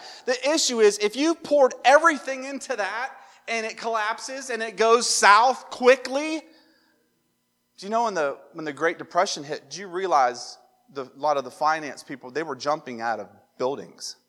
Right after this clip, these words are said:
As soon as they heard what was happening in the market, they literally said, "Their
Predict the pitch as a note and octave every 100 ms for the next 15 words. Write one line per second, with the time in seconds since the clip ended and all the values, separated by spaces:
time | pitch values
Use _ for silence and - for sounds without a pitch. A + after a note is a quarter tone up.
0 | _ _ _ _ _ _ _ _ _ _
1 | _ _ B2 - G#3 A3 G3+ F3+ D3+ F#3+
2 | F3+ D3+ - E3 C3 E3+ E3+ E3 C#3+ B2+
3 | A#2+ C#3 D#3 C#3 A#2 C#3+ C#3+ D#3 D3+ D3
4 | - C3 A#2+ - _ _ _ _ _ _
5 | - E3+ G3 A3